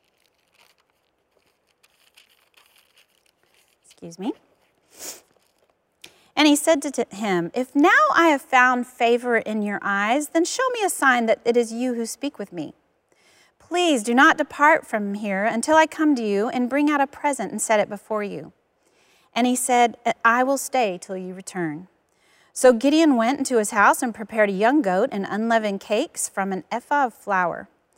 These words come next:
The meat he put in a basket and the broth he put in a pot, and he brought them to, un-,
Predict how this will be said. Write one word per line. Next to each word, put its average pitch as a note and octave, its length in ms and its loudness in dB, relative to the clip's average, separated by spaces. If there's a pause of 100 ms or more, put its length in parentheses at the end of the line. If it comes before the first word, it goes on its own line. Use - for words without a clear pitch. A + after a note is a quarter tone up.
(340)
The A3 60 -4
meat B3 220 2
he C#4+ 80 2
put C#4+ 240 2
in A3+ 80 -6
a G#3+ 60 -2
basket A#3+ 520 2
and G#3+ 120 -2
the F#3 60 -4
broth A3+ 440 -4
he A#3+ 100 -8
put - 200 -8
in F#3+ 60 -10
a F3 60 -8
pot, - 400 -6 (160)
and G#3 120 -6
he G3+ 60 -6
brought G3 280 -4
them C4 140 -4
to, - 160 -8
un-, G#3+ 180 -10